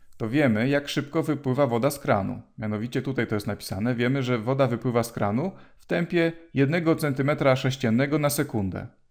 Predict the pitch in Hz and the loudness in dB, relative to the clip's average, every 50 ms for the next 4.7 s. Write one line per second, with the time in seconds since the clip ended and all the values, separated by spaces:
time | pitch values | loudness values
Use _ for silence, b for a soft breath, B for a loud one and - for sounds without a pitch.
0 | _ _ _ _ _ _ _ _ _ _ _ _ _ _ _ _ _ _ _ _ | _ _ _ _ _ _ _ _ _ _ _ _ _ _ _ _ _ _ _ _
1 | _ _ _ _ _ _ _ - 117 113 113 - 170 185 196 - 175 143 131 131 | _ _ _ _ _ _ _ -2 -2 -2 0 4 2 2 2 2 -2 0 2 2
2 | 113 101 92 - - 110 127 151 143 127 135 131 135 147 - - - 143 135 143 | 2 2 2 0 0 0 0 0 -2 -2 0 0 0 -2 -4 -2 -4 0 2 2
3 | 135 139 160 156 131 110 110 113 127 147 - - - - 131 131 123 127 131 120 | 4 6 6 8 8 6 6 4 2 0 -4 -10 -6 -2 -2 0 2 4 4 4
4 | 117 127 123 143 156 156 - - 120 107 95 90 87 92 | 4 2 0 0 -2 -2 0 0 0 0 0 -2 -6 -8